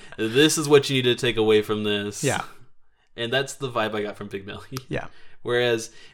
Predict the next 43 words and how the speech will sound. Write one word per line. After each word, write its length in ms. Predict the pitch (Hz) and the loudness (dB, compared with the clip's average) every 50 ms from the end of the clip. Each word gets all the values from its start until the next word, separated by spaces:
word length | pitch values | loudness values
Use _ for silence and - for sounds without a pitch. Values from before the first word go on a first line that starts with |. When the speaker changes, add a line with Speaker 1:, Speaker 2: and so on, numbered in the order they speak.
| - - - | -20 -8 -2
Speaker 2:
in 260 | 127 131 131 131 135 | 0 0 0 0 0
My 160 | 131 120 120 | -2 -2 -4
Fair 180 | 123 - 117 110 | -2 0 0 2
Lady, 380 | 107 107 98 98 101 92 95 - - - - - _ _ _ _ _ _ | 2 2 0 -2 -4 -10 -14 -16 -20 -20 -20 -20 _ _ _ _ _ _
um, 580 | 117 113 107 107 104 101 104 101 101 98 101 107 - - _ | -2 -2 0 0 0 -2 -4 -6 -8 -12 -14 -18 -20 -20 _
this 160 | - 131 117 | -10 -8 -8
is, 100 | 123 120 | -6 -8
again, 300 | 107 - 110 110 107 107 104 | -8 -6 -4 -4 -6 -6 -8
random 360 | - 113 110 110 107 107 107 | -8 -6 -4 -4 -4 -4 -6
'cause 140 | 104 117 - | -6 -6 -6
we 100 | - 110 | -6 -4
did 140 | 107 123 123 | -6 -4 -6
not 220 | 185 214 - - | -6 -8 -8 -12
talk 260 | - - 131 117 - - | -6 -6 -6 -6 -6 -10
about 460 | 107 - 104 104 104 - - - - _ _ _ _ _ | -10 -8 -8 -8 -8 -10 -12 -18 -20 _ _ _ _ _
Eliza's 440 | 120 113 104 101 101 95 101 95 | -8 -6 -6 -4 -6 -6 -8 -10
father, 380 | 98 - 92 95 101 117 151 - - - - - - - - - - - - - - | -10 -10 -8 -8 -6 -8 -8 -10 -14 -16 -18 -18 -18 -20 -20 -18 -20 -20 -20 -16 -4
but 340 | 113 120 120 120 107 - - - _ - | 0 2 2 2 2 0 -6 -14 _ -6
it 140 | - 139 139 | -4 -2 -2
introduces 500 | 151 151 147 170 147 147 143 - 135 120 | -2 -2 -2 -2 -2 -4 -4 -4 -6 -4
Mister 240 | 127 131 131 - 131 | -4 -4 -4 -4 -6
Doolittle 440 | 117 120 113 117 110 110 104 - - | -6 -4 -4 -2 -2 -2 -4 -4 -8
early. 400 | - 214 240 175 - - - - - 147 | -10 -10 -10 -10 -10 -12 -14 -10 -4 -2
Speaker 1:
Mm-hmm. 240 | 143 135 135 127 123 123 - - - - - - - - - | 0 0 0 -2 -4 -6 -10 -16 -20 -18 -18 -18 -18 -16 -14
Speaker 2:
So 400 | - - 131 127 123 - - - - - - | -6 -4 -2 -2 -2 -2 -4 -10 -16 -12 -10
Speaker 1:
Alfred 340 | - 127 127 - 143 135 131 | -8 -8 -8 -6 -8 -8 -6
Doolittle. 360 | 139 139 131 135 139 143 147 131 | -6 -6 -6 -6 -8 -10 -8 -8
Speaker 2:
Yeah. 160 | 123 113 107 | -8 -8 -8
Do 100 | 107 117 | -6 -4
you 80 | 123 135 | -2 0
wanna 120 | 151 151 | 0 0
talk 100 | 147 160 156 | 0 0 0
about 200 | 147 156 139 143 | 0 0 -2 -2
him? 120 | 160 165 | -4 -4
Because 160 | 160 143 127 | -4 -4 -4
we 80 | 123 123 | -4 -4
did 100 | 113 110 | -4 -4
not 120 | 110 107 107 | -4 -4 -4
talk 120 | - 101 101 | -4 -8 -8
about 160 | 101 98 101 | -8 -10 -10
him. 160 | 98 - - _ _ _ _ _ _ _ _ _ _ _ _ _ _ _ _ | -12 -16 -20 _ _ _ _ _ _ _ _ _ _ _ _ _ _ _ _
Speaker 1:
Uh, 320 | - 156 156 165 165 170 165 | -4 0 2 4 4 4 2
basically 960 | 151 143 160 165 185 180 - 208 - 165 165 165 160 156 156 156 143 135 | 0 2 2 2 2 2 -2 -4 -2 0 0 2 2 2 0 0 -2 -4